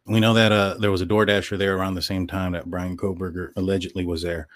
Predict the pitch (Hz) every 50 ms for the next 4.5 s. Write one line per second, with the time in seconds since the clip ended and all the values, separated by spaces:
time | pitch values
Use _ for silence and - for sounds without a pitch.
0 | - - - 110 104 92 110 98 - - 107 104 107 - - 107 110 107 104 101
1 | 92 101 101 104 - - 107 107 104 95 - 110 104 101 101 98 87 92 98 95
2 | 101 101 95 - - - 101 98 98 101 101 98 87 - _ _ _ _ _ -
3 | 95 92 90 92 101 98 92 92 92 98 95 90 90 92 87 - - 104 - -
4 | 98 95 92 - - 92 92 95 95